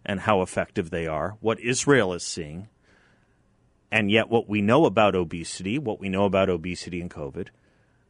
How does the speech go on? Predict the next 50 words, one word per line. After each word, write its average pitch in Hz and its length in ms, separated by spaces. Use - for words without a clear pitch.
I 107 80
think 104 240
it 110 60
would 95 140
be 98 100
a 92 80
lot 101 440
less 139 220
expensive 107 640
than 95 120
what 95 160
Joe 101 180
Biden 92 320
proposed 90 580
today. 85 420
I 120 120
take 160 260
your 147 100
point 156 320
on 107 140
welfare. 90 460
It's 107 160
a 120 40
good 143 200
one. 85 240
It's - 160
a 120 60
very 120 320
good 90 180
one. 73 240
And 104 160
if - 100
you 113 80
wanted 123 340
to 117 80
start 120 480
with, - 440
I 92 120
don't 113 140
know 101 120
what 98 200
percentage 101 480
of 92 100
welfare 98 420
recipients 98 680
have 92 220
been 87 240
vaccinated 107 720
or 92 100
not, 104 340